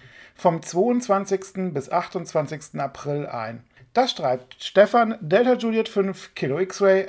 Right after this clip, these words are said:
auf der Internetseite des Ortsverbands. Und weiter schreibt er: „Ziel ist es, die Relais Delta Bravo null, Delta Bravo November,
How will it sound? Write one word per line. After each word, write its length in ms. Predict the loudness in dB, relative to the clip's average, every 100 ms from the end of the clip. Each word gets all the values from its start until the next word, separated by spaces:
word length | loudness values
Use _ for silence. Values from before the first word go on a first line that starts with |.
| -4
auf 280 | 0 0 0
der 140 | -6 -4
Internetseite 560 | -2 -2 0 -2 -2
des 220 | -2 -6
Ortsverbands. 640 | -4 -4 -6 -10 -12 -16 -20 _ _ _ _ -2
Und 200 | 0 4
weiter 280 | 2 2
schreibt 320 | 0 2 2 2
er: 240 | 0 0 -6 -20 -20 _ _
„Ziel 260 | -4 0
ist 180 | 2 2
es, 360 | 0 0 -2 -12
die 120 | -6 -4
Relais 600 | -2 2 2 0 -6 2
Delta 320 | 4 6 4
Bravo 340 | 2 0 0
null, 440 | -2 4 6 6 4
Delta 340 | 2 2 0
Bravo 340 | 0 2 2 0
November, 560 | -2 -2 0 0 0